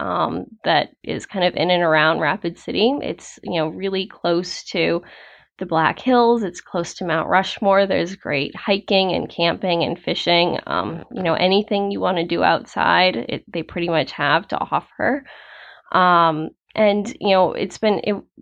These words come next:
they say it's been really interesting to see the city kind of grow and change as more people have moved in. Um, you know, there wasn't really any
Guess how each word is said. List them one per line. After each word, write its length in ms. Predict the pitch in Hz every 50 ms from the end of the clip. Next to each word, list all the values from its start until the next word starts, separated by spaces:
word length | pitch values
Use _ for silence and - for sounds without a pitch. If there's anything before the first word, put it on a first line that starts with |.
| - - -
they 100 | 202 208
say 220 | 214 - - 247 233
it's 140 | 240 240
been 160 | - 247 226 220
really 240 | 208 196 196 -
interesting 580 | - - 175 - - 196 196 - - 180 185 185
to 100 | 180 185
see 400 | - - - 196 185 175 180 180
the 120 | 147 156
city 340 | 147 - - 196 175 175 175 -
kind 120 | 196 151
of 180 | 147 165 156 156
grow 480 | 151 156 147 160 160 160 165 160 151 143
and 220 | 147 156 165 165
change 500 | - - 165 156 156 156 185 208 247 240
as 180 | 208 139 - -
more 160 | 165 156 151
people 360 | - 180 170 165 - 156 156
have 180 | 180 165 156 -
moved 360 | 180 180 185 190 185 - -
in. 480 | - 170 165 165 180 202 233 254 - - -
Um, 540 | - 185 165 160 - 131 139 - - 185 - - - - - - - - _ _ _ _ _ _ _ -
you 80 | 220 185
know, 80 | 175 170
there 160 | 185 180 180
wasn't 320 | 190 196 190 196 196 -
really 460 | - 190 190 196 190 185 180 175 - - - _ _ -
any 640 | 202 190 190 190 190 185 185 185 185 185 180 170 170